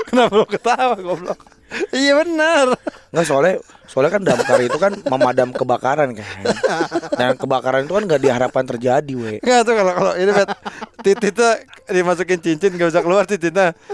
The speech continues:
Speaker 1: Itu kan gimana? Dipancing aja apa dipancing?
Speaker 2: <laughs> Dipancing, ada Pak Jokowi.
Speaker 1: Biar tititnya.
Speaker 2: Biar cincinnya keluar. Ternyata.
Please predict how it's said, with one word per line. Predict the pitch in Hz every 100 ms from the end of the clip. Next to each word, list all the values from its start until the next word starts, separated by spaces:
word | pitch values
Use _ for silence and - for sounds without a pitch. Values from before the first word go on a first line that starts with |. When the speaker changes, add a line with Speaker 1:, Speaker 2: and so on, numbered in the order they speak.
| - - -
Speaker 1:
Itu | 220 240
kan | 247 277 - -
gimana? | 208 208 240 220
Dipancing | 175 - 220 - 233
aja | 254 269
apa | 262
dipancing? | 254 - 285 220 - - - 403 - 370 381
Speaker 2:
<laughs> | 392 392 - -
Dipancing, | 175 202 208 233 277
ada | 240
Pak | 220 208
Jokowi. | 208 196 202 208 202 135 - - - - - 466 - - - - -
Speaker 1:
Biar | 233 202
tititnya. | 220 208 220 214 214 214 - 554 - 262 - -
Speaker 2:
Biar | - 233
cincinnya | 226 - 226 208
keluar. | 196 220 220 208 - 208 -
Ternyata. | 202 202 202 202